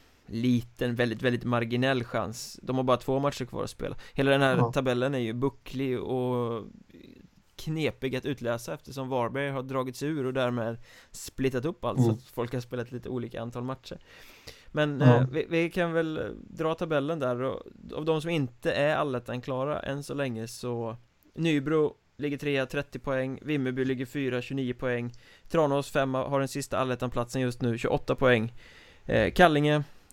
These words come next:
Speaker 1: tjugofem under där på en sjätte plats, och så Helsingborg med tjugotre, med bara två matcher kvar att spela, så Helsingborg har dessutom Vimmerby och Kallinge kvar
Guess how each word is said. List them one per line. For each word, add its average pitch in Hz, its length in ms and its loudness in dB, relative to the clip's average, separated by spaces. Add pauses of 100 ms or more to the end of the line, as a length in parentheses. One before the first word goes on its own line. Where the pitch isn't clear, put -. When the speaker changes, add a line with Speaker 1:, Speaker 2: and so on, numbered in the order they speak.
Speaker 1:
tjugofem 156 580 4 (140)
under 147 420 2
där 139 120 4
på 160 120 -6
en 151 40 -2
sjätte 151 240 -4
plats, 135 240 -4
och 135 80 -4
så 135 240 0
Helsingborg 127 540 2
med 120 200 2
tjugotre, 127 500 0 (880)
med 135 120 2
bara 127 120 6
två 139 220 2
matcher 131 220 2
kvar 127 180 2
att 127 80 0
spela, 131 400 2
så 139 100 -6
Helsingborg 131 500 2
har 123 340 0 (180)
dessutom 127 640 -4
Vimmerby 120 420 2
och - 300 -2
Kallinge 123 380 -2
kvar - 280 -2